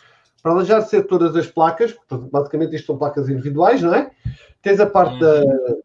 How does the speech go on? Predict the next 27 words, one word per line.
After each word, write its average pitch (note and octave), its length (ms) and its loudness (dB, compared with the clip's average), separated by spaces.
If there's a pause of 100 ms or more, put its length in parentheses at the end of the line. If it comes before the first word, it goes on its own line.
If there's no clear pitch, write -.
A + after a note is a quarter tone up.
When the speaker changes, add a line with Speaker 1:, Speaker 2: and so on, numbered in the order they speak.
Speaker 1:
de C#3+ 80 -6
serem E3+ 220 4
refletíveis F3 760 0
e F#3 80 -6
cenas F3+ 300 -2
assim. E3 280 -6 (720)
É C#3+ 120 0
que C#3 80 -6
está - 120 -6
aqui F#3+ 160 -4
um G#3 100 0
trabalho F#3 420 2
do F3 160 -2
caraças. D#3 600 -2 (580)
Vocês, G3+ 300 0
se - 80 -20
quiserem, G3+ 500 4
eu D#3 120 0
vou, E3 200 0
po-, E3+ 200 2
vou, E3+ 360 2
posso F3 320 -2
já E3 140 2
aconselhar D#3 420 0
aqui D#3 160 -2
uma C#3+ 180 0
página. B2+ 440 -2